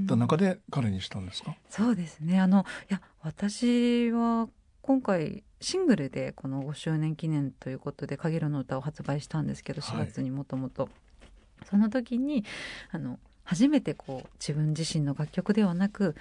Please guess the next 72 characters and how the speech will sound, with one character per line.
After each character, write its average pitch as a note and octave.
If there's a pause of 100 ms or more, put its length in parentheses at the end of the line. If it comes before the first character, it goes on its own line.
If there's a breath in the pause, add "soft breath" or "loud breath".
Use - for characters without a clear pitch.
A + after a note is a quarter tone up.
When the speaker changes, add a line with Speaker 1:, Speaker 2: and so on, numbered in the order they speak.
(240 loud breath)
Speaker 2:
ど-、 F3 (200)
あ D#3+
の、 D#3+
楽 -
曲 D3+
を -
提 F3+
供 G#3
し G#3
て A3+
い G#3+
た B3+
だ -
い -
て、 -
Speaker 1:
は -
い。 G2+
え - (180)
え。 E4 (480 loud breath)
Speaker 2:
作 -
品 F3
を E3+
発 F3
売 F3+
し -
よ F3+
う -
っ - (120)
て -
い D3
う、 D3
そ D#3
の D#3+
新 F#3
た D#3+
な D3 (140)
試 D3+
み D3+
を D3+
考 E3
え F3+
た G#3
時 B3
に、 F4+ (840 loud breath)
パ B3+
ッ - (120)
と、 -
も D3+
う -
ぜ F#3+
ひ A3+
直 D#3+
太 C3
朗 D3
さ C#3
ん C#3
に D3+
お E3+
願 D3
い -
し -
た D#3+
い D#3+
と -
い -
う -
ふ D3+
う -
に D#3
自 D3+
分 D#3
の、 D#3